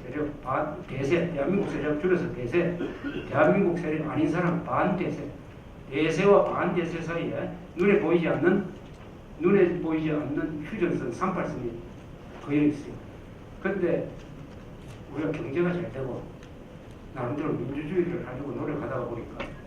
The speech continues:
그래도 법치가 아직도 살아있고 하니까 이게 폭발하지 않습니다. 그러나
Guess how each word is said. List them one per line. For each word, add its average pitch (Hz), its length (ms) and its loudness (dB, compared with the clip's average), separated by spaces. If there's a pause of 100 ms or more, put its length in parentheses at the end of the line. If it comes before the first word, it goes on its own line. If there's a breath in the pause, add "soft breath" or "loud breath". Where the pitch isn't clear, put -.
(140)
그래도 165 260 0
법치가 151 440 -2
아직도 143 320 -2
살아있고 - 400 -6
하니까 117 300 -6
이게 165 240 -2
폭발하지 165 520 -4
않습니다. 117 360 -8 (1400)
그러나 170 600 2